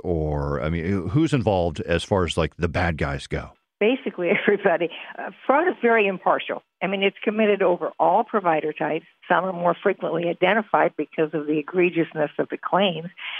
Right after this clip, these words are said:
Speaker 2: So I, I would say over the past ten years, probably the most egregious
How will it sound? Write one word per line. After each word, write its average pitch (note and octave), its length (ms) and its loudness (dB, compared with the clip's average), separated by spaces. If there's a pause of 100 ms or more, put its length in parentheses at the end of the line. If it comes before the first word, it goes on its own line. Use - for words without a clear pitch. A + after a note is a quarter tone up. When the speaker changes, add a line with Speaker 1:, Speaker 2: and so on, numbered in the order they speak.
(160)
Speaker 2:
So G3 260 4 (300)
I, G3 220 4
I G#3 180 4 (180)
would G3+ 240 0
say G3 140 4
over G#3 200 2
the G3+ 100 -6
past A3 280 2 (160)
ten F#3+ 200 -4
years, F3+ 320 2 (140)
probably G3 400 2
the E3+ 80 -4
most F3 220 0
egregious F#3+ 440 0